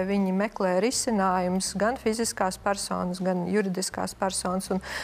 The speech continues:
un sevišķi jau fizisko personu segmentā mēs redzam, ka faktiski arī internetbankā tiek aizpildīts šis, ā, pieteikums, ā,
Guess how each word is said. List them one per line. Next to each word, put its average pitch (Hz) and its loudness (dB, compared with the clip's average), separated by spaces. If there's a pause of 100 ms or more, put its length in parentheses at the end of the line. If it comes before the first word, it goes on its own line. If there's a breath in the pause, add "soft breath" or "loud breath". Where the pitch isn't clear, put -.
un 196 2
sevišķi 262 2
jau 185 2
fizisko 202 0
personu 190 0
segmentā 202 0
mēs 196 0
redzam, 202 0
ka 190 0
faktiski 220 -2
arī 190 0
internetbankā 190 0
tiek 185 -4
aizpildīts 180 -2
šis, - -2
ā, 185 2
pieteikums, 214 0 (340 loud breath)
ā, 202 2